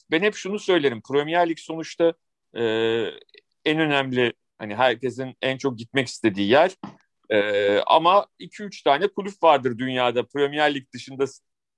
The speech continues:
s-, ge-, teklif geldiğinde seni ikna edebilecek. Burada Harry Kane'in İngiliz olması İngiltere'de kalma ihtimalini yükseltiyor doğal olarak. Ama ben tekrar söylüyorum, sadece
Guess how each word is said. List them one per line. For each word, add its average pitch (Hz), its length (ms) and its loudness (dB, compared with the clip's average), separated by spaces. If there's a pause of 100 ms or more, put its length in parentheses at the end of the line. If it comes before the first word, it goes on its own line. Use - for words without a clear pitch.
(140)
s-, - 320 -20
ge-, 135 220 0
teklif 135 400 -4
geldiğinde 127 480 2
seni 123 460 -4
ikna 120 380 0
edebilecek. 113 540 -2
Burada 190 340 4 (260)
Harry 170 180 4
Kane'in 185 280 0
İngiliz 180 440 -2
olması 151 460 2
İngiltere'de 185 460 0
kalma 143 300 4
ihtimalini 147 460 -6
yükseltiyor 220 560 -4
doğal 110 180 2
olarak. 104 260 -6
Ama 165 140 -2
ben 175 180 4 (360)
tekrar 147 400 2
söylüyorum, 139 460 -8
sadece 180 680 2